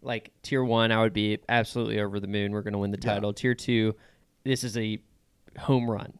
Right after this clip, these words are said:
Speaker 2: Yeah.
Speaker 1: Um, and so just to finish it out, Jeremy Grant, Bogdan Bogdanovic, and Harrison Barnes are my next three.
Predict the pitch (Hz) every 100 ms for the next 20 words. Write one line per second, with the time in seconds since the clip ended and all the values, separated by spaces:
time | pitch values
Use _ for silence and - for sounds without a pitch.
0 | _ 135 113 - - 123 117 113 113 -
1 | 131 120 135 123 131 123 131 123 - 120
2 | 113 110 - - _ - 127 127 117 123
3 | 123 - 123 120 120 117 117 117 110 110
4 | 110 113 110 113 - - 110 110 110 113
5 | 104 107 110 110 101 107 107 - - 107
6 | 104 104